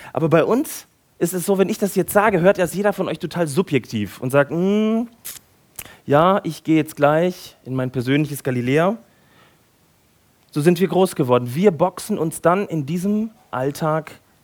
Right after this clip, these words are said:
selber durch. Jeder ist auf sich allein gestellt. Gut, irgendwie ist Jesus auch so mit dabei.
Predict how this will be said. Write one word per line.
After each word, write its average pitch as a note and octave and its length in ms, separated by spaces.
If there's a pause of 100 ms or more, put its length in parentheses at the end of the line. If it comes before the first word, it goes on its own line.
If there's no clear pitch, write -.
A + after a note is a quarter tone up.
(160)
selber D3+ 360
durch. B2+ 380 (960)
Jeder G3+ 220
ist G3 160
auf - 120
sich - 260
allein G3+ 280
gestellt. B2 540 (380)
Gut, A#3 260
irgendwie F#3+ 340
ist D#3+ 140
Jesus E3 360
auch E3 320
so D#3 180
mit D#3 180
dabei. C3+ 380